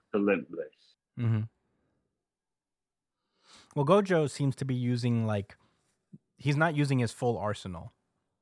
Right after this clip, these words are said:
Speaker 2: of powers.
Speaker 1: Yeah, 'cause he doesn't wanna, like, he doesn't want him to adapt yet. He
Speaker 2: Mm-hmm.
Speaker 1: wants to save, like, certain hits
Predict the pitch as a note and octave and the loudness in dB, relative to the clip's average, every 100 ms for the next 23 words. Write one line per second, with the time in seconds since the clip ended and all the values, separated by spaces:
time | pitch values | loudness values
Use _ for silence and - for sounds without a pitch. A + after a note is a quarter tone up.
0 | _ _ _ _ _ _ _ - A2+ - | _ _ _ _ _ _ _ -8 -6 -2
1 | G2+ E2+ G#2+ C3 B2 A2 A2+ G2 B2 B2 | -4 6 8 10 8 4 0 -4 0 0
2 | A#2+ A2 G#2 G#2+ G2+ F#2+ F#2+ F#2 _ _ | 0 -6 -4 -6 -6 -10 -12 -14 _ _
3 | _ _ _ _ - A2 A2 G2+ G2 - | _ _ _ _ -10 -4 -2 -2 -6 -10
4 | - G#2 G2+ F#2+ F2+ G#2+ F2+ E2+ G2 F2+ | -6 -2 -2 -2 -4 -2 -2 0 0 0
5 | - F2+ - - _ _ - C#3 G#2+ G#2+ | 0 -4 -4 -6 _ _ 0 6 8 6
6 | G#2 - A2+ G#2 F#2+ F2 _ _ _ _ | 2 4 6 8 8 4 _ _ _ _
7 | _ _ _ - G#2 F#2+ - A#2 G2+ G2 | _ _ _ 0 4 4 2 4 4 4
8 | G#2 F#2 - | 0 -2 -6